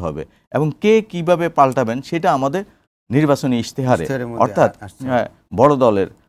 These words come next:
Speaker 1: শাসক দলের নির্বাচনী ইশতেহারে এবং বিএনপির নির্বাচনী ইশতেহারে, ঐক্যফ্রন্টের নির্বাচনী ইশতেহারে, মহাজোটের নির্বাচনী ইশতেহারে মানুষ দেখতে চায়।
Speaker 2: দেখতে।
Speaker 1: হ্যাঁ, বা বাম গণতান্ত্রিক,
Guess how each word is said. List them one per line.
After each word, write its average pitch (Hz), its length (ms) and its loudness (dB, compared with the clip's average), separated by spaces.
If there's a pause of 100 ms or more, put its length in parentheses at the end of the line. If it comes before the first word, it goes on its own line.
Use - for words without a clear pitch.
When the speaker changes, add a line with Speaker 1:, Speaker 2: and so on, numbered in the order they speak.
(160)
Speaker 1:
শাসক 127 240 -2
দলের 147 320 0
নির্বাচনী 135 460 -2
ইশতেহারে 151 460 -4 (300)
এবং 107 300 -2
বিএনপির 127 420 0
নির্বাচনী 104 480 -4
ইশতেহারে, 92 520 -4 (140)
ঐক্যফ্রন্টের 131 560 -6
নির্বাচনী 127 480 -6
ইশতেহারে, 127 380 -8
মহাজোটের 143 560 -2
নির্বাচনী 131 480 -6
ইশতেহারে 127 420 -8 (300)
মানুষ 117 280 -2
দেখতে 98 320 -4
চায়। - 180 -10
Speaker 2:
দেখতে। - 240 -20 (120)
Speaker 1:
হ্যাঁ, 185 140 -10 (240)
বা 113 220 8
বাম 120 320 4
গণতান্ত্রিক, 107 640 -2